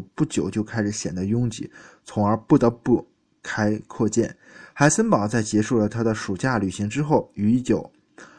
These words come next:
二四年九月十七日抵达了哥本哈根。他和另外一位来自，来自美国的金博士住在一位刚去世的教授家里，并由遗-，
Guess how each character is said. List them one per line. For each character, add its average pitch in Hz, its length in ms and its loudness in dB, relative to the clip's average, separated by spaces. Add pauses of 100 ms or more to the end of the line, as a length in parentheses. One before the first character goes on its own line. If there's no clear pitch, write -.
(280)
二 131 180 0
四 143 240 -2
年 107 260 -2 (120)
九 90 220 -10
月 101 120 -4
十 107 180 -8
七 190 220 -2
日 180 160 2 (200)
抵 - 80 -20
达 85 220 -10
了 - 240 -10
哥 110 200 2
本 - 120 -8
哈 90 220 -10
根。 120 200 0 (720)
他 185 120 2
和 208 120 6
另 214 180 4
外 202 160 6
一 160 100 8
位 127 180 8
来 90 240 2
自， - 260 -16 (220)
来 110 220 4
自 131 260 4
美 101 260 2
国 104 220 4
的 123 200 0 (300)
金 226 240 0
博 98 180 2
士 - 200 -8 (240)
住 120 160 2
在 104 400 -2
一 104 140 0
位 110 220 4
刚 139 320 2
去 - 200 0
世 117 160 0
的 101 180 -4
教 123 200 0
授 117 140 0
家 160 260 0
里， 139 180 -4 (460)
并 123 180 4
由 95 240 0 (160)
遗-， 127 160 -2